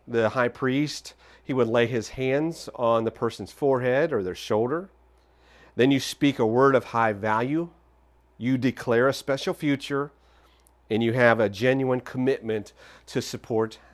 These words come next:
that person. Simply lay your hands on somebody's forehead, speak a word of high value, declare a special future, and have real commitment to that.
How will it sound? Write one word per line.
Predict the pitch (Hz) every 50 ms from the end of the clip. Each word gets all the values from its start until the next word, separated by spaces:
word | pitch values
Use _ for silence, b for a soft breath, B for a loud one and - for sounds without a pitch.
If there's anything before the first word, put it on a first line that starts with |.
| - -
that | 104 104 107 113 - -
person. | - - 139 139 - - 92 78 73 - _ _ b b b b b b b b b b b _ _ _ _
Simply | _ - 147 - 156 147 143
lay | 135 135 135
your | 135 131 117
hands | 113 139 147 160 165 160 147
on | 151 139
somebody's | - 165 156 151 147 147
forehead, | - 165 160 156 147 151 147 147 147 147 - _ _ _ _ _ _ _ _
speak | _ - - - - _ 160 151 - 147
a | 135
word | 131 127 135 131
of | 127 120
high | - 131 127 123 120
value, | 107 110 113 113 117 120 113 113 113 110 110 110 107 - _ _ _ b b b b b b b b b _ _
declare | - 101 92 - - - 123 127 131 135
a | 131
special | - - - 139 123 - - 123
future, | - - 139 135 127 123 - - 123 117 117 113 110 - b b b b b b b b b _ _ _
and | 131 131
have | 131 131 127 127
real | 143 143 139
commitment | - - 123 131 143 151 - 110 104 98 -
to | - 175 175
that. | 131 87 69 65 _ _